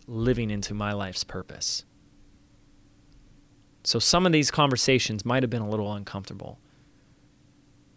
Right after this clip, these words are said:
I'm not here to shame anybody. I'm not here to make anybody wrong. But I am here to help people think differently.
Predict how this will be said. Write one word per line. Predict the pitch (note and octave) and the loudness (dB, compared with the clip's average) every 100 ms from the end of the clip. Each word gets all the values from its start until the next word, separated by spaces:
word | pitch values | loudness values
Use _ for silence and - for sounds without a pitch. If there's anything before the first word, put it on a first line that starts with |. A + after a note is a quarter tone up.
| _ _ _ _ _ | _ _ _ _ _
I'm | B2 | -4
not | A2+ B2 | 0 2
here | C3 C3 | 2 2
to | |
shame | B2+ - C3 B2+ | 2 4 4 4
anybody. | A#2+ A#2 A2 G#2+ G#2+ G#2+ | 2 2 0 0 -2 -4
I'm | G2+ | -4
not | G#2+ - | -4 -4
here | A2+ | -4
to | A2 | -2
make | A2+ A2+ - | -2 -4 -2
anybody | B2+ C3 A#2+ A2+ G2+ | 0 2 2 2 -2
wrong. | G2+ G2+ F#2+ - - _ - _ _ _ _ _ _ _ _ _ - | -4 -4 -6 -10 -18 _ -20 _ _ _ _ _ _ _ _ _ -4
But | G#2+ | 0
I | |
am | B2 D3 D#3+ | 4 4 4
here | C#3 G#2 F#2+ F#2 _ _ _ _ _ - | 2 -2 -4 -10 _ _ _ _ _ -2
to | - | 0
help | - A#2 | 0 -2
people | - A#2+ - G#2 G2 - _ _ _ _ | -6 -8 -4 -6 -6 -12 _ _ _ _
think | - A#2+ - - | -4 -4 -4 -10
differently. | B2+ G2+ F#2 - C2+ - | -8 -8 -8 -14 -18 -18